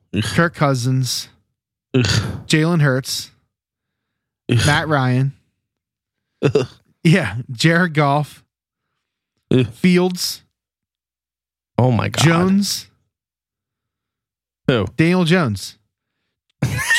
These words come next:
Speaker 2: Trey Lan-, Trey Lance.
Speaker 1: Jimmy G, right?
Speaker 2: Whoever the Seahawks start, which is probably gonna be Lock,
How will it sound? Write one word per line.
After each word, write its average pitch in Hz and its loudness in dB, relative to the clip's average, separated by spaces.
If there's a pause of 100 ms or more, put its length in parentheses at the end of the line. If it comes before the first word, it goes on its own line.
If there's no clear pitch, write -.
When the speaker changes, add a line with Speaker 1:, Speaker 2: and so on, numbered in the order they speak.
(280)
Speaker 2:
Trey 208 2
Lan-, 190 0 (140)
Trey 214 0
Lance. 180 -2 (1500)
Speaker 1:
Jimmy 139 2
G, 117 0
right? 98 0 (380)
Speaker 2:
Whoever 170 0
the 190 -2
Seahawks 165 0
start, 113 -4 (320)
which 131 -2
is 117 -4
probably 151 0
gonna 143 0
be 127 0 (760)
Lock, 139 -2